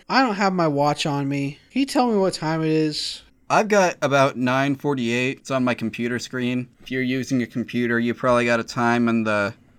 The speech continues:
Speaker 2: uh, bottom corner of your computer screen as well.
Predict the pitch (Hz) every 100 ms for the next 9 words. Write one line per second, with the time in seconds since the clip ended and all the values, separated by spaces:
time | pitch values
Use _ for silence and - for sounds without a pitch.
0 | _ _ _ - 107 98 113 117 113 113
1 | 120 120 117 107 110 113 123 120 127 113
2 | - 123 120 107 113 113 117